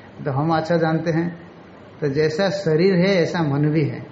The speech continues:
तो गुरु लोग ये मन का डॉक्टर होते हैं, तो इसलिए वो हमारा मन को और अच्छा जान लेंगे। वो हमारे लिए जो सेवा निर्धारण कर देंगे वही करना है,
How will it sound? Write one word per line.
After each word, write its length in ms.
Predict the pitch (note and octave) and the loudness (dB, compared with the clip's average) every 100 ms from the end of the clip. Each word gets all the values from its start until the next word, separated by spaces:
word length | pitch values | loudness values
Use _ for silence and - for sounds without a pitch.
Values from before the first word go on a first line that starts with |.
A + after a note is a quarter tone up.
| - - - - - - - - - - - | -20 -20 -20 -20 -20 -20 -20 -20 -20 -10 -4
तो 100 | D3+ | 0
गुरु 240 | D#3 F3 | 2 4
लोग 280 | F#3 F#3+ F#3 | 4 4 4
ये 100 | F3+ | 4
मन 200 | E3 F3 | 4 2
का 160 | E3+ | 2
डॉक्टर 360 | F3+ E3 D#3+ D3+ | 0 0 0 0
होते 280 | C#3 C3+ C3+ | 0 0 -4
हैं, 320 | C3 B2+ - - - | -6 -6 -10 -16 -8
तो 60 | |
इसलिए 520 | C#3+ C#3+ F3+ D#3+ D#3+ F3 | -6 -4 0 2 2 2
वो 220 | D#3 E3+ | 2 2
हमारा 320 | D#3+ D#3+ D#3+ | 2 2 2
मन 200 | D#3 D#3 | 2 0
को 160 | D#3 E3 | 2 2
और 180 | D3+ | 2
अच्छा 280 | D#3 C#3+ - | 0 -2 -2
जान 280 | C#3 C#3 C#3+ | -2 -2 -4
लेंगे। 260 | C3+ A#2 A#2+ - - - - - - - - - - - - - - | -6 -10 -14 -18 -20 -20 -20 -20 -20 -20 -20 -20 -20 -20 -20 -12 -2
वो 100 | F#3 | 2
हमारे 320 | F3+ F3 E3+ | 4 2 2
लिए 180 | E3+ F3 | 2 2
जो 240 | D3 F3+ | 2 0
सेवा 320 | E3 D#3 D#3 | 0 0 0
निर्धारण 540 | D3+ D3+ C3+ D3+ D3 C#3+ | 0 0 0 -2 0 -2
कर 200 | D3 C#3 | -2 -4
देंगे 260 | D3 D#3+ | -2 -2
वही 260 | G3 D3+ D3 | -2 0 0
करना 360 | D3 C#3 C3 B2+ | -2 -4 -2 -4
है, 180 | B2 | -8